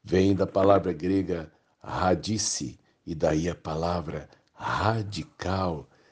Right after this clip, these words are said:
Radicalizar significa enraizar. A geração nova precisa de raiz. A geração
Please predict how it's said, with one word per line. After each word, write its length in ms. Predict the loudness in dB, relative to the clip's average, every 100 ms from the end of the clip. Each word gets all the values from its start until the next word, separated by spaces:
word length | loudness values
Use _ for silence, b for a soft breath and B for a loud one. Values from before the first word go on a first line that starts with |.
| b
Radicalizar 1300 | -6 2 4 2 -2 -8 -4 -2 -2 -4 -4 -4 -4
significa 760 | -4 -6 -4 -4 -4 -6 -12 -4
enraizar. 920 | -4 -2 -4 -4 -6 -6 -4 -6 -10 _ _ _ _ _ _ _ _ _ _
A 160 | -6 -2
geração 500 | 0 0 0 0 0
nova 300 | -2 -4 -6
precisa 480 | -10 -8 -8 -8 -10
de 100 | -10
raiz. 800 | -8 -8 -8 -12 -10 -8 -10 -14 _ _ b b b b 0
A 140 | 0
geração 760 | 2 0 0 0 2 0 -2